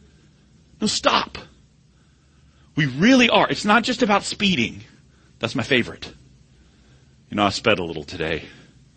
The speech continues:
Praise Jesus, I ask forgiveness. Yeah, speeding like that does, no. You don't get up here and say, "You know, I looked at pornography four times today." Then you're like, "Out of the pulpit you go, dude."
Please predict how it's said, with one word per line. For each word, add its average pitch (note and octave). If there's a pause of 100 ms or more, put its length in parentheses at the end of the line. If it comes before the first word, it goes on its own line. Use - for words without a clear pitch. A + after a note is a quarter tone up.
(840)
Praise F#2+
Jesus, G2+
I F2+
ask F#2
forgiveness. E2 (1080)
Yeah, E2+
speeding F2+
like E2+
that F2
does, -
no. - (1600)
You -
don't F#2
get A2
up G2+
here G2
and F2+
say, F#2+
"You F2
know, F2+ (460)
I -
looked G#2+
at G#2
pornography F#2
four F2+
times D#2+
today." C#2 (920)
Then G#2+
you're G#2
like, F2
"Out D3
of D#3+
the A#2
pulpit E3
you G#3
go, D#3+
dude." F2+